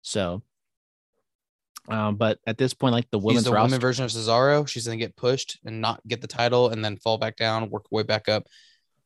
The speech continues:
Speaker 2: get another title
Speaker 1: Cesaro
Speaker 2: shot.
Speaker 1: is a billion times better in the ring than Liv is.
Speaker 2: Well, yeah, but I'm not saying, I'm not saying that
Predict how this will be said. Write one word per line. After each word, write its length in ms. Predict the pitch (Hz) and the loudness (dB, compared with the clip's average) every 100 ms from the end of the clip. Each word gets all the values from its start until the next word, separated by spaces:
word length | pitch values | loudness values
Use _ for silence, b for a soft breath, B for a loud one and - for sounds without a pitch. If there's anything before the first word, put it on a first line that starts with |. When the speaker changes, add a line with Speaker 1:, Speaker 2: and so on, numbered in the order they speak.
| - | -8
Speaker 2:
get 140 | 113 | -6
another 180 | 113 107 | -4 -4
title 240 | 107 107 135 | 0 2 6
Speaker 1:
Cesaro 120 | 190 202 | 6 6
Speaker 2:
shot. 100 | 143 | 4
Speaker 1:
is 120 | 113 | 2
a 180 | 110 95 101 _ 123 | -2 -2 -8 _ 0
billion 360 | 135 139 110 | 2 2 0
times 260 | 104 101 85 | -4 -6 -6
better 220 | 90 87 | -6 -6
in 100 | 80 | -8
the 80 | 71 | -10
ring 160 | 64 | -10
than 160 | 60 69 | -10 -12
Liv 200 | 58 62 | -10 -12
is. 300 | 50 - - - | -12 -14 -16 -2
Speaker 2:
Well, 120 | 214 226 | 2 4
yeah, 180 | 254 139 | 2 0
but 260 | 117 104 | -4 -6
I'm 120 | 113 135 | -4 -2
not 140 | 131 | -2
saying, 180 | - 135 | -4 -4
I'm 100 | 120 | -2
not 160 | 135 123 | -2 -2
saying 240 | 131 120 | -2 0
that 160 | 104 | -4